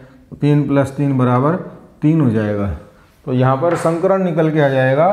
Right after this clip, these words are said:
एसपी टू, एकाकी युग्म यहाँ भी शून्य है। तो इस केस में जो संरचना हो जाएगी वो त्रिकोणीय हो जाएगी, क्योंकि एसपी टू संकरण की अवस्था में ज्यामिति जो होती है वो त्रिकोणीय होती है।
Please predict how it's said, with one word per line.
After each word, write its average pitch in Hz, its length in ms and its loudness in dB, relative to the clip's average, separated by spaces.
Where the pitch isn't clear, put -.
एसपी 139 560 2
टू, 147 440 -2
एकाकी 185 560 0
युग्म 160 180 -2
यहाँ 127 300 2
भी 185 200 2
शून्य 160 340 2
है। 117 200 2
तो - 240 -2
इस 175 180 2
केस 147 280 2
में 151 500 2
जो 131 140 2
संरचना 147 460 2
हो 131 180 4
जाएगी 120 280 0
वो 147 220 2
त्रिकोणीय 139 600 2
हो 104 160 -4
जाएगी, 131 400 0
क्योंकि 160 320 2
एसपी 175 400 0
टू 202 140 -2
संकरण 156 460 0
की 143 80 -2
अवस्था 131 380 2
में 139 200 -2
ज्यामिति 139 440 0
जो 123 160 0
होती 110 200 -2
है 117 80 2
वो 165 140 0
त्रिकोणीय 143 480 0
होती 101 300 -6
है। 85 360 -8